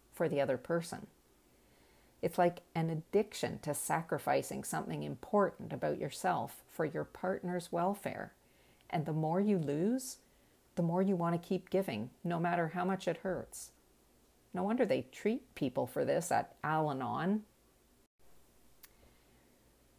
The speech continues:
This would probably be a good moment for me to interject the word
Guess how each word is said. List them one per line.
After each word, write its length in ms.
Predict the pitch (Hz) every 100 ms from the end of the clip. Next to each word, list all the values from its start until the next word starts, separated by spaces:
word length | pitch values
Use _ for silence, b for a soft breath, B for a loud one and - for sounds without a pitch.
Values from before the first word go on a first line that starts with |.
| _ _ _ _ _ _ -
This 160 | 262
would 140 | - -
probably 260 | 185 185
be 180 | 170 170
a 40 | 156
good 240 | 165 151
moment 400 | 156 160 160 123
for 120 | -
me 160 | 147 147
to 180 | 143 -
interject 640 | 170 - 151 - 160 -
the 60 | -
word 380 | 127 151 143